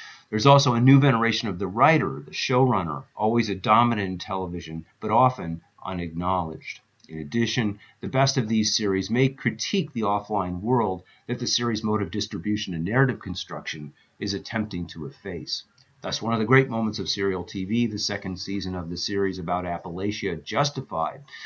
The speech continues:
builds its season arc around the dispossession of Harlan County communities by a mining and energy company. The lead character, the federal marshal Wa-,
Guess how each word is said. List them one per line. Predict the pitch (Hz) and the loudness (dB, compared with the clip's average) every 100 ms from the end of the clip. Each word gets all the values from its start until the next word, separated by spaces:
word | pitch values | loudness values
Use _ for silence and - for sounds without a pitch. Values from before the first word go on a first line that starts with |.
| - - | -18 -8
builds | 123 120 113 | -2 0 2
its | 165 165 | 0 0
season | - - 101 95 85 82 - | -4 -4 -4 -6 -10 -12 -10
arc | 78 85 107 - - - | -8 -6 -8 -10 -20 -8
around | 98 110 117 | 2 6 6
the | 107 | 4
dispossession | 107 110 - 104 101 101 98 | -2 -2 -2 -2 -2 -2 -4
of | 95 | -6
Harlan | - 98 95 95 | -2 0 0 -6
County | - 95 92 | -6 -6 -6
communities | 90 92 104 143 143 104 95 - _ - | -8 -6 2 4 4 2 0 -4 _ -2
by | 98 | -2
a | 95 | 0
mining | 92 95 92 87 | 0 -2 -2 -6
and | 80 | -6
energy | 87 95 85 78 | -6 -6 -6 -8
company. | - 82 - 73 71 _ - _ | -10 -12 -10 -12 -14 _ -20 _
The | - | -6
lead | 82 113 110 | 0 0 0
character, | - 113 110 107 87 - - - | 0 0 0 -2 -10 -10 -20 -14
the | - | -6
federal | 107 101 | -4 -2
marshal | 95 98 104 101 | 2 2 2 -2
Wa-, | 92 95 104 | -2 -2 -2